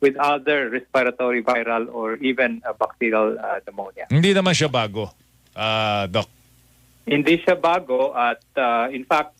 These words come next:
Speaker 1: uh, meron din tayong mga nadetect dito sa Philippines based on our influenza-like illness surveillance at, uh, hindi naman to ganun ka grabe na mag-cause ng severe infection. Most likely, mga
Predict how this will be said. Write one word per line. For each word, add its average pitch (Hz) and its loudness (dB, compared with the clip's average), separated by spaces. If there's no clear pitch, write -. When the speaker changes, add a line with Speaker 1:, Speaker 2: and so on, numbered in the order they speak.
Speaker 1:
uh, 113 0
meron 160 0
din 165 0
tayong 160 0
mga 151 0
nadetect 139 -2
dito 135 -4
sa 135 -2
Philippines 131 -4
based 127 0
on 127 -4
our 120 2
influenza-like 117 2
illness 117 0
surveillance 107 0
at, 110 -4
uh, 107 2
hindi 120 2
naman 113 -2
to 113 -2
ganun 113 0
ka 104 2
grabe 117 0
na 110 0
mag-cause 110 -2
ng 110 -4
severe 120 2
infection. 110 -6
Most 185 -2
likely, 156 0
mga 123 -2